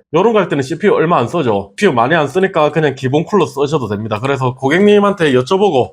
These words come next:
어떤 용도로 쓰시냐, 컴퓨터 기본 쓰신다 그러면 그냥 쓰셔라. 게임 하신다 그러면 쿨러 하나 바꾸셔라, 다음에. 그리고 지금 바꾸시지 마시고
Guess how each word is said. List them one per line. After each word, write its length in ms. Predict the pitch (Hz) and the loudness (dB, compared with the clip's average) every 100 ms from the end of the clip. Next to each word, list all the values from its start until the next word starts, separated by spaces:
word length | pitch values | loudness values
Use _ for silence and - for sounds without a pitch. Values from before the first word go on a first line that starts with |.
| _ | _
어떤 460 | 120 185 185 190 | -4 0 2 2
용도로 280 | 185 190 185 | 2 2 2
쓰시냐, 420 | 185 185 170 135 | 0 0 0 -2
컴퓨터 580 | 123 131 127 117 123 127 - | -2 -6 -2 0 0 -2 -6
기본 260 | - 156 190 | -2 0 2
쓰신다 540 | 202 180 165 113 - _ - | 0 0 0 -2 -4 _ -2
그러면 320 | 170 185 180 | 2 2 4
그냥 180 | 185 156 | 2 2
쓰셔라. 640 | 160 156 143 131 143 135 _ | 2 2 2 2 2 -2 _
게임 280 | 165 190 208 | 2 4 4
하신다 340 | 202 202 127 | 2 2 0
그러면 540 | 170 160 156 175 190 190 | 0 2 2 2 -2 0
쿨러 340 | 202 180 170 | 2 4 2
하나 300 | 147 151 147 | 0 0 -2
바꾸셔라, 600 | 123 123 170 175 185 117 | -4 -4 -2 0 0 0
다음에. 360 | 113 110 104 95 | 0 0 -2 -4
그리고 220 | 139 139 | 0 0
지금 240 | 165 208 | 2 0
바꾸시지 460 | 202 143 156 151 143 | 0 -2 -2 -2 -2
마시고 540 | 127 123 135 131 127 | -2 0 0 0 0